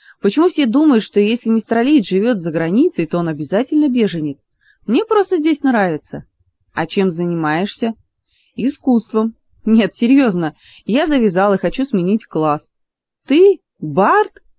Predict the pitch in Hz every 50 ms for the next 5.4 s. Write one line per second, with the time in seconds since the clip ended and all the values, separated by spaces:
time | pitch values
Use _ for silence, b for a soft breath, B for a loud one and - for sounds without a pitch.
0 | _ _ _ _ _ - 160 180 214 208 - 226 196 - 202 196 - - - 196
1 | - 208 202 202 196 196 190 190 202 - - 190 196 196 185 - 165 - - 160
2 | 156 - - 151 143 143 - _ _ _ _ _ _ _ _ - 202 233 254 233
3 | 240 214 180 202 180 170 160 151 143 156 147 143 - _ _ _ _ _ _ 277
4 | 269 311 320 339 311 302 - 302 302 311 311 302 262 220 - 190 180 170 160 151
5 | - - - _ - 143 139 147